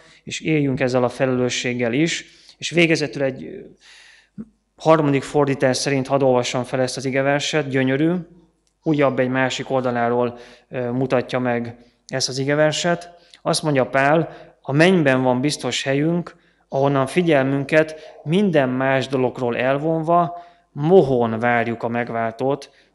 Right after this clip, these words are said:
az Úr Jézus Krisztust." Gyönyörű nagyon. Minden más dologról a figyelmünket elvonva,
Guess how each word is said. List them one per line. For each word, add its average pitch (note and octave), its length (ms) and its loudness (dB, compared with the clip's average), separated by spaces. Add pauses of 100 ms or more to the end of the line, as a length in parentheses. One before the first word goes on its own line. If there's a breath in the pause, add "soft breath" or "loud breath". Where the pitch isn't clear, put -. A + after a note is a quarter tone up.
az B2 140 -12
Úr B2+ 160 -4
Jézus A2+ 300 -8
Krisztust." - 680 -12 (540)
Gyönyörű C#3+ 360 -2
nagyon. A#2+ 460 -4 (300 soft breath)
Minden D#3 440 2
más C3 360 0
dologról A#2+ 380 -4
a A#2+ 40 -6
figyelmünket B2 640 -8
elvonva, D3+ 640 -4